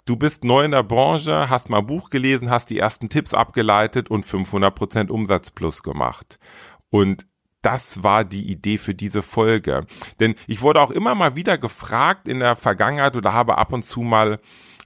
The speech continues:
eine E-Mail bekommen oder eine Direktnachricht über die Social-Media-Kanäle, ob ich nicht mal eine Folge für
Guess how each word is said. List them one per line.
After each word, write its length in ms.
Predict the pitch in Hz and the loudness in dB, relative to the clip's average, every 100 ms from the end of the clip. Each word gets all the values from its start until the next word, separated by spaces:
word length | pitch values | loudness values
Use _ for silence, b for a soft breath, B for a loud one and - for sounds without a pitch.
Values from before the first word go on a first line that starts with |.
| - | -2
eine 320 | 95 101 95 | 0 2 0
E-Mail 400 | - 127 127 120 | -2 -2 0 2
bekommen 420 | 107 - 110 110 | 0 0 0 2
oder 300 | 92 92 67 | 2 2 2
eine 340 | 82 87 85 | 0 0 -2
Direktnachricht 840 | 82 92 101 - 107 98 98 101 - | -2 -2 -2 0 0 0 0 -6 -4
über 140 | 92 | -4
die 120 | 92 | -4
Social-Media-Kanäle, 1040 | - 104 98 95 101 113 - 107 110 110 - | -2 -2 0 0 2 2 0 -2 0 0 0
ob 120 | 151 | -2
ich 140 | 127 | -6
nicht 100 | 135 | -4
mal 160 | 127 113 | 0 2
eine 220 | 104 107 | 0 -2
Folge 580 | - - 117 127 127 120 | -6 0 4 4 2 -2
für 560 | - 131 123 113 113 | -4 -2 2 4 2